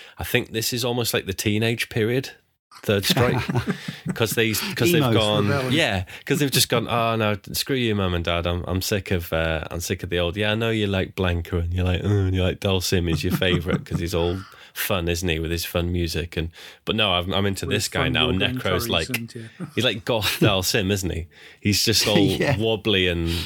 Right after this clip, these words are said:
Speaker 1: white
Speaker 3: Yeah.
Speaker 1: and weird. And even his taunt is kinda, <coughs> is, is kind of a, a taunt to the, to the player, I think, 'cause it's all like this. He pulls his jaw down really sort of stretchy and long, and does this, like, blah, blah, blah.
Speaker 2: Yeah.
Speaker 1: His tongue comes out, and it's like,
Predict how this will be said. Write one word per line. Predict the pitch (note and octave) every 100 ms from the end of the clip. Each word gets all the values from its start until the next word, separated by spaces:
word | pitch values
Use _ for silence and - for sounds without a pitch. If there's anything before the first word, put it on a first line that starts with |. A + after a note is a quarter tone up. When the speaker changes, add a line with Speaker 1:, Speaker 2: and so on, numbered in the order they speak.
| F#2
Speaker 1:
white | F#2 F2
Speaker 3:
Yeah. | A2 A2
Speaker 1:
and | E2 E2+
weird. | G2 F2+ D#2+ D#2+
And | E2 E2 -
even | A2+ A#2+
his | G2+
taunt | - A2+ A2 F#2+
is | - -
kinda, | - F2 D#2+ F2 - - -
<coughs> | - - -
is, | E2+ - -
is | F2+ E2+
kind | - F2
of | E2
a, | E2+ E2+ E2+ - - - - - - - -
a |
taunt | F#2 - F#2+ F2 -
to | E2+
the, | F2 F2 - - - _
to | -
the | F#2
player, | - - F#2+ D2+
I | E2
think, | F2+ D#2
'cause | -
it's | - G#2+
all | G2+
like | F#2 E2 -
this. | F#2 -
He | F#2
pulls | G2 - B2 G2+
his | G2+
jaw | - A#2 A2 G#2
down | E2+ E2+ E2+
really | F2+ F2+ F2+
sort | - -
of | G2+
stretchy | - G2 - -
and | F2+ F2+
long, | F#2+ F2+ E2
and | D#2+
does | D#2+
this, | - E2 - C2+
like, | C2+
blah, | - F2+
blah, | F2+
blah. | E2+
Speaker 2:
Yeah. | D#2+ - C#3 E3 -
Speaker 1:
His | -
tongue | - - F2+
comes | E2 F2+ F2+
out, | F2 D#2+
and | F2
it's | E2+ -
like, | F2